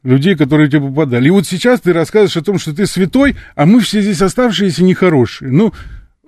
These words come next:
ну что это? Как это?» Или еще один человек, он всю жизнь сидел на контрактах с, э, «Газпромом», Сбербанком и прочими,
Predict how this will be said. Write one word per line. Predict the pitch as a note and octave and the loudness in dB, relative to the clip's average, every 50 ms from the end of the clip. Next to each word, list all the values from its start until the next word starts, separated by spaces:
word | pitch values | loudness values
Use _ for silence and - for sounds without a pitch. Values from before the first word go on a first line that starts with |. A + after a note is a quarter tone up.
| _ _ - | _ _ -4
ну | F3 F#3 | -4 -2
что | - - - A#3+ A3 F#3+ | -2 0 0 2 2 2
это? | C#3 A2+ - _ - - - _ | 2 0 -2 _ -14 -20 -18 _
Как | - - C4 B3+ A#3 D#3+ - C#3 | -4 -2 0 0 0 -2 -4 -8
это?» | B2 - - A#2 A2+ _ _ _ _ _ - | -10 -10 -10 -20 -20 _ _ _ _ _ -2
Или | A3 B3 A#3+ A#3 | 0 2 2 4
еще | G#3+ - - A3+ | 2 2 2 2
один | G#3 F3 F#3 E3+ | 2 2 2 0
человек, | - - - F3+ F3 D#3 C3 | -2 0 0 0 0 0 0
он | E3+ D#3+ C#3+ | 0 -2 -2
всю | - - F3 F3+ | -2 -2 -2 0
жизнь | F3 G3 G3 F3 | 0 2 2 0
сидел | D3 - - E3+ D#3+ F#3 F3+ | 0 -2 -2 0 0 2 2
на | F3 D#3+ | 2 0
контрактах | - F3+ E3+ E3 F3+ F#3 G3 - - - D#3+ - | 0 -2 -2 0 0 -2 -2 -2 -2 -6 -6 -6
с, | - - - F3 E3 D#3+ - - - - - - - - | -6 -2 0 2 2 2 0 -2 -8 -18 -18 -16 -8 -4
э, | - C#3 C#3 C3+ | 0 0 2 2
«Газпромом», | C3 E3+ E3+ - - F#3+ F#3+ F#3 F3 E3+ E3 C#3 | 2 0 0 0 0 2 2 2 2 2 0 0
Сбербанком | C3+ D3 D#3+ D#3+ D#3 E3+ F#3 F3+ D#3 - E3+ E3 F3 | 0 -2 -2 0 0 0 0 0 -2 -2 0 0 0
и | |
прочими, | D#3 - F#3+ F#3+ - - D#3+ C#3+ D3+ - | 0 2 0 0 0 0 0 0 -2 -2